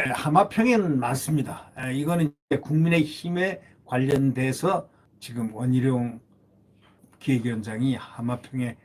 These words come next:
가장 최우선으로 오르고 있는 것이고, 국민의힘 출신 중에서 그 나머지는 지금 초대 총리 하마평이 무성합니다.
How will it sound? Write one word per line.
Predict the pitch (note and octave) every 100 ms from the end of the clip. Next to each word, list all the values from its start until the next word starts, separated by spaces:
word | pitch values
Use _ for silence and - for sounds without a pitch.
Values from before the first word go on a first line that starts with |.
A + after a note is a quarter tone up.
| -
가장 | A2+ B2 D3+ D3
최우선으로 | - E3 D3+ C#3 C3+ D#3 D3 B2
오르고 | B2 B2+ A#2+
있는 | G#2 A#2
것이고, | A#2 - - D#2 - _ _ _ _
국민의힘 | C#3 C#3+ D3 D3+ D3+ C#3+ D#3+ D#3+
출신 | - C#3+ B2 B2+ A2
중에서 | G2+ G2 - B2+ D3+ F#3 _ _ _ _ _ _ _
그 | C3+
나머지는 | C3+ A#2 A2+ A2+ D3+ C#3+ A#2
지금 | - B2 A2+
초대 | - C3+ D3+
총리 | - D3 C#3
하마평이 | A#2+ B2+ B2 - B2+ A#2
무성합니다. | F#2+ G2+ A#2 G#2+ F2+ G#2+